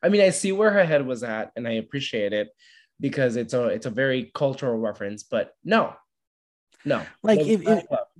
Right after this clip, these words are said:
Speaker 2: I don't know what the exact definition of a glove is, but most of the time, like, we will say that gloves have fingers.
Speaker 1: Mm-hmm.
Speaker 2: Or you have, like, fingerless gloves that are deliberately cut.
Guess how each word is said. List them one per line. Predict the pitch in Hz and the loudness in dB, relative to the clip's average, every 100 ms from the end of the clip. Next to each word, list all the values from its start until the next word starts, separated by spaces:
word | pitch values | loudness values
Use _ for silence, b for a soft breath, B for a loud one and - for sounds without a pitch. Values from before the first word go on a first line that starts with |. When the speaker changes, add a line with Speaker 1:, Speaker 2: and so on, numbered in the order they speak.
| _ _ _ _ _ | _ _ _ _ _
Speaker 2:
I | 208 | 4
don't | 233 220 | 6 8
know | 202 | 6
what | 196 | 6
the | 196 | 4
exact | 170 131 123 127 - | 2 4 2 0 -2
definition | 135 135 123 - 131 | -2 -2 -2 -2 -4
of | 120 | -4
a | 117 | -4
glove | 117 104 139 | -4 -2 0
is, | 143 | -2
but | 139 160 | -2 0
most | 226 320 339 - | 6 6 4 0
of | |
the | 156 | -2
time, | 139 156 127 120 123 | 0 0 0 0 -2
like, | 117 - b b b _ | -4 -8 b b b _
we | 180 202 | 4 6
will | 202 | 6
say | 196 220 220 170 | 4 2 4 4
that | 156 143 | 2 0
gloves | 139 165 175 151 147 | 0 2 2 2 0
have | - 120 123 - | -4 -2 -4 -4
fingers. | 262 349 330 113 98 110 - - _ 147 | -2 0 0 -2 -6 -12 -16 -20 _ -10
Speaker 1:
Mm-hmm. | 139 117 139 - _ _ - | -8 -6 -8 -12 _ _ 4
Speaker 2:
Or | 190 190 | 6 6
you | 196 | 6
have, | 185 175 160 | 4 2 0
like, | 156 | -2
fingerless | - 175 175 165 160 156 156 | -2 0 2 2 2 0 -2
gloves | 190 220 180 | -4 -2 -2
that | 160 | -2
are | 147 | -4
deliberately | 147 139 151 190 135 143 | -4 -2 0 -2 -4 -6
cut. | 139 - 214 | -8 -6 -6